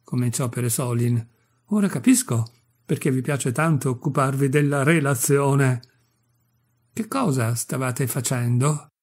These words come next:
"Noi, soltanto per un minutino, eccellenza", balbettò Zvidulin, "guardavamo le foto, ci riposavamo."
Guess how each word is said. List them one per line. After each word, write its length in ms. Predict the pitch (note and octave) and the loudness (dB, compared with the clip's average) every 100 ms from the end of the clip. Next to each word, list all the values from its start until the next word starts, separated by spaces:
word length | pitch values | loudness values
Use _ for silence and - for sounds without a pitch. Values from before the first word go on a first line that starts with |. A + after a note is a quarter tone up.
| _ - | _ 2
"Noi, 340 | A3 D3+ B2+ - _ | 4 4 0 -4 _
soltanto 600 | - - C#3 C#3 C#3+ C#3+ | -16 -10 -8 -4 -2 -2
per 140 | C3+ C#3 | -2 0
un 100 | C3+ | 2
minutino, 680 | C#3+ E3 D#3+ F3 E3+ F3 | 4 4 6 6 6 4
eccellenza", 920 | D3 A#2+ D3 C3+ C#3 D3 B2 C3+ C#3 A#2+ - _ _ | 2 -2 -6 -4 -2 -2 0 0 -2 -4 -14 _ _
balbettò 400 | D#3+ C#3+ C3 D3 | -4 -2 -2 -4
Zvidulin, 800 | B2 C#3+ C#3 C3 D3 D3 C#3 B2 - _ _ _ _ | -4 -4 -2 2 4 4 4 0 -8 _ _ _ _
"guardavamo 640 | - A3 G3+ C3 C3 D3+ | -6 0 0 2 2 4
le 120 | G#3 A3 | 4 2
foto, 720 | C#3+ A#2+ A#2+ A#2 B2 C3 - _ _ _ _ - | 0 0 -2 0 -2 -2 -6 _ _ _ _ -14
ci 160 | F3 G#3 | -4 -2
riposavamo." 960 | G#3+ A3+ B3 A#2+ A#2 A#2+ A#2+ A#2+ - | 0 0 0 0 0 2 2 2 -2